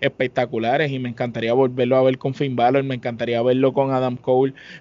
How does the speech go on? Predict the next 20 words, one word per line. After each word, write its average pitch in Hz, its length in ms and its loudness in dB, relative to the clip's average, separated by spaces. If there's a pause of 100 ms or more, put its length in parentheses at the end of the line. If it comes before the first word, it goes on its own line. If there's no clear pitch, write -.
me 143 160 -2
gustaría 135 580 0
verlo 143 300 4
con 143 180 0
Kyle 139 280 4
O'Reilly. 139 720 2 (400)
Mano, 151 340 -2
yo 156 580 4 (100)
me 147 180 -6
fascinaría 143 680 -4
verlo 170 640 2
luchando 160 600 -2
hasta 147 300 -2
con, 131 540 -10 (300)
eh, 139 160 -2
Bronson 147 540 -2
Reed. 160 240 -2 (480)
A 143 200 0
lo 139 100 4
mejor 135 340 -4